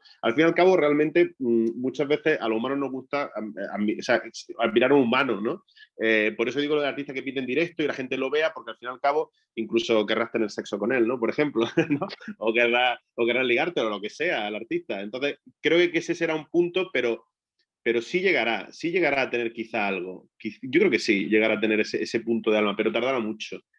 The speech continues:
Tardará mucho. También las personas que ponen en dali, al final, aunque no lo parezca, muchos ponen lo mismo. Eh, por eso hablo del concepto, ¿no? Habrá alguien que, que, que trabaje mezclando muchas cosas y tal.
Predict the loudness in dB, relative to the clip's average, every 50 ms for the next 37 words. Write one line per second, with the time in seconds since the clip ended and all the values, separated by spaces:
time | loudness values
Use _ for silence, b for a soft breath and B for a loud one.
0 | b b b b _ _ -2 2 2 4 4 4 2 0 -2 -2 -6 -6 -8 -4
1 | -2 0 2 4 4 4 4 2 0 -2 -2 -2 -2 -4 -2 -2 -2 -2 -2 -2
2 | -2 -2 -2 -2 -2 -2 -2 -2 -2 -6 -6 -8 -12 -12 -12 -12 -14 -12 -10 -8
3 | -8 -6 -4 -2 -4 -2 -2 -4 -6 -6 -8 -12 -12 -10 -8 -2 2 2 2 4
4 | 2 0 -2 -2 -4 -6 b b b b b b _ _ -4 0 0 2 4 4
5 | 6 6 4 4 4 2 0 0 2 0 -2 -2 0 -2 0 2 2 2 2 4
6 | 2 2 2 2 0 0 0 0 -2 -2 -2 -4 -4 -2 -2 -2 0 0 0 0
7 | -2 -4 -4 -4 -4 -4 -4 -6 -10 -10 -10 -10 -10 -6 -6 -4 -2 -2 -2 -4
8 | -4 -6 -8 -10 -8 -8 -8 -6 -4 -2 -2 -2 -2 -2 -4 -6 -6